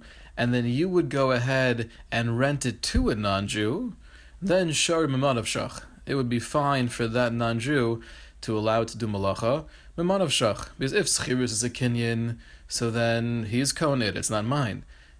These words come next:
If schirus is not a kinyan, then it was never mine in the first place. V'im kana behema en Yehudi, o machar en Yehudi b'meshicha lechud o b'kesef lechud.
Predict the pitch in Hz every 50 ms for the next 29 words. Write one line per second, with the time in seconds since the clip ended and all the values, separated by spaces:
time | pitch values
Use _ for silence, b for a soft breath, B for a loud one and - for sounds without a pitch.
0 | b - - 127 123 - - - - 156 151 139 120 120 127 127 123 165 185 185
1 | - - - 117 107 107 110 117 131 147 151 135 B B B B B - 117 120
2 | 123 120 113 131 135 135 139 127 127 131 135 135 139 139 131 165 170 165 165 -
3 | 185 170 143 127 123 - - - - - - - - - - - B B B B
4 | B B B B B B B B B B B B B B B B B B - -
5 | 139 123 135 135 131 135 127 - 165 180 170 156 143 135 123 135 147 160 156 143
6 | 135 127 120 123 135 139 143 131 123 113 104 120 117 110 117 151 226 226 B B
7 | B B B B B - - 139 139 143 135 135 131 135 147 147 - 143 135 123
8 | 123 131 131 127 123 123 117 110 131 135 120 123 123 117 113 113 110 110 104 -
9 | - - 180 160 - 156 139 123 117 117 117 - - 143 139 123 120 113 107 113
10 | 113 - 120 113 - - 101 101 101 98 - 104 98 95